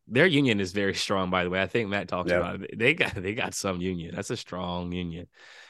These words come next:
Speaker 1: They're doing things that, as a, as a, as a union representative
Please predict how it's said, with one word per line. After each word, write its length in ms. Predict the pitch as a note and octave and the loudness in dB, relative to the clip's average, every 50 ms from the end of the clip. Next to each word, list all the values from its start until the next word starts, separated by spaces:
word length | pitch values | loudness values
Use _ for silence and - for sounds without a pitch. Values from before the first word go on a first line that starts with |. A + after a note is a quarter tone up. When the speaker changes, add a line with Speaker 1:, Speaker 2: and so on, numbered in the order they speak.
| - _ _ _ _ _ - | -20 _ _ _ _ _ 0
Speaker 1:
They're 100 | A#2 B2+ | 0 4
doing 240 | C#3+ D3 B2+ A#2 | 4 4 4 4
things 300 | G#2+ A2 G#2 G2+ F#2 - | 2 2 2 0 0 -4
that, 220 | - G#2 G#2 F#2 - D2 C#2+ - _ _ _ _ _ _ _ _ _ _ - | -4 -4 -4 -4 -4 -6 -16 -20 _ _ _ _ _ _ _ _ _ _ 0
as 180 | A2 G#2 G2+ | 0 0 0
a, 60 | G2 - | -2 -4
as 200 | - F#2+ F2 F2+ | -4 -6 -4 -4
a, 120 | E2+ - - - | -6 -6 -4 -4
as 140 | G2+ G2+ | -2 -2
a 80 | F#2+ F2 | -2 -2
union 500 | F#2 F#2 G2 A2 A#2 A#2 A#2 A2 G#2+ G2+ | -4 -4 -4 -2 0 0 0 0 -2 -4
representative 800 | F#2+ F#2+ F#2 F#2+ F#2 F2+ F#2+ F#2+ G2+ G2+ A2 A2 G2+ - A#2+ B2 | -6 -8 -6 -8 -10 -8 -8 -6 -6 -6 -6 -8 -10 -14 -18 -18